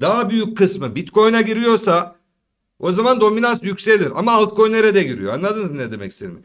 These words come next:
Sadece, e, atıyorum yüzde altmışı Bitcoin'e giriyor o paranın.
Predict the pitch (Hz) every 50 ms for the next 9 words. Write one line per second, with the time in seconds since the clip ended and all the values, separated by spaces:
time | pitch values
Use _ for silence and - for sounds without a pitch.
0 | _ _ _ - 165 175 208 196 254 254 202 - - - 123 127 127 127 - -
1 | 160 185 190 - 233 240 196 180 190 226 226 196 214 185 202 226 226 226 233 233
2 | 226 - - 160 135 175 175 - - 214 220 220 233 233 196 196 180 151 143 127
3 | 123 120 - 135 123 131 143 175 220 240 233 233